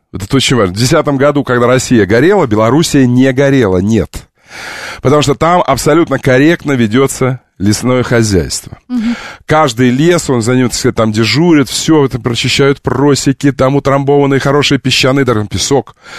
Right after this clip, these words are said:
Speaker 1: э, песчаные дороги, э, вдоль сосновых лесов, э, прекрасные. И вот надо эти Великие Луки, откуда нам вчера звонили, потом уходим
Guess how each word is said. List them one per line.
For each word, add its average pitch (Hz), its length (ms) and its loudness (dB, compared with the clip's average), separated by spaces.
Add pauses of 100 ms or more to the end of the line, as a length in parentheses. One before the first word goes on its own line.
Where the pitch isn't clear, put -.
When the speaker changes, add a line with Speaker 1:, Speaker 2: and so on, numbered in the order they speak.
(320)
Speaker 1:
э, - 100 0
песчаные 131 540 0
дороги, 123 540 2 (180)
э, 92 140 0
вдоль 107 260 2
сосновых 117 520 0
лесов, 156 540 0 (240)
э, - 100 -8
прекрасные. 90 760 -2 (480)
И 110 80 2
вот 131 120 2
надо 160 200 0
эти 113 240 -2 (200)
Великие 165 480 0
Луки, 135 400 0 (180)
откуда 131 260 -2
нам 123 140 0
вчера 117 200 0
звонили, 110 340 -2 (400)
потом 165 460 0
уходим 135 680 0